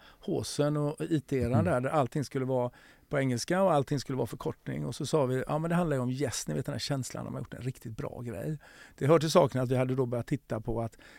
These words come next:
Speaker 1: vad är det som skapar effekt och, och, och hur får vi saker och ting, du var inne på det, Jakob, hur får vi saker och ting att, att verkligen bli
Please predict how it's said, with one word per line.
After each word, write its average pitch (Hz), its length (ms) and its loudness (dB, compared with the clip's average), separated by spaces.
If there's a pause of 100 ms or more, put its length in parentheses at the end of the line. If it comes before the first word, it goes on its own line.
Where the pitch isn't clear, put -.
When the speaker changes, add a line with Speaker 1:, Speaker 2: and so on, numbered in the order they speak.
(160)
Speaker 1:
vad 135 120 0
är 147 60 2
det 123 60 -2
som 127 160 -4
skapar 117 420 -2
effekt - 680 -6
och, 123 200 -2
och, 127 220 -2 (180)
och 110 100 -4
hur 156 100 2
får 143 180 2
vi 123 100 0
saker 131 280 -2
och 120 60 -4
ting, 123 160 -4
du - 60 -4
var 131 80 0
inne 135 140 -2
på 120 80 -6
det, 135 80 0
Jakob, 120 360 -8 (220)
hur 139 100 -2
får 160 180 4
vi 127 100 4
saker 135 300 2
och 113 60 -6
ting 120 220 0
att, 113 220 -6
att 120 100 -4
verkligen 120 540 0
bli 120 300 0